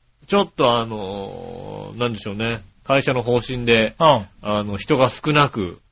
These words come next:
Speaker 2: はい。
Speaker 1: やりましょうみたいなことになってね。
Speaker 2: ああ。
Speaker 1: うん。ヘトヘトだよね、なんかね、もうね。
Speaker 2: ああ、人減らされちゃった。
Speaker 1: 人が減っちゃってね。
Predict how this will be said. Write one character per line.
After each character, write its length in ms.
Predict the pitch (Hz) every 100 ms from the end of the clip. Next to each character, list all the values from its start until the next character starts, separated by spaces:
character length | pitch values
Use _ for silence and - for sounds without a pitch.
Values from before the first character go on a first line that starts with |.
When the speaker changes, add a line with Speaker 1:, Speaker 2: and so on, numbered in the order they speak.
| -
Speaker 2:
は 240 | 147 104 - _ - -
い。 40 |
Speaker 1:
や 40 | 104
り 80 | 110
ま 120 | 110
し 100 | 135
ょ 60 | 120
う 40 |
み 80 | 101
た 100 | 101
い 40 |
な 60 | 92
こ 80 | 92
と 80 |
に 60 | 92
な 60 | 92
っ 60 |
て 140 | - 92
ね。 180 | 98 113
Speaker 2:
あ 60 |
あ。 1080 | 202 170 151 139 120 107 117 107 98 92 95
Speaker 1:
う 20 |
ん。 260 | 101 113 - _ _ _
ヘ 280 | - - 131
ト 120 | -
ヘ 140 | 185 185
ト 120 | 175
だ 80 | 151
よ 120 | 101
ね、 100 | 92
な 80 | 87
ん 60 |
か 100 | 92
ね、 100 | 92
も 220 | 87 85
う 20 | 87
ね。 140 | 104
Speaker 2:
あ 480 | 208 226 220 208 185
あ、 20 |
人 200 | 156 226
減 100 | 202
ら 80 | 208
さ 100 | 202
れ 60 | 190
ち 60 |
ゃ 40 | 180
っ 40 |
た。 160 | - 202
Speaker 1:
人 220 | - 151
が 120 | 139
減 140 | 127 127
っ 40 |
ち 140 | -
ゃ 40 | 131
っ 80 | -
て 180 | 131
ね。 260 | 127 143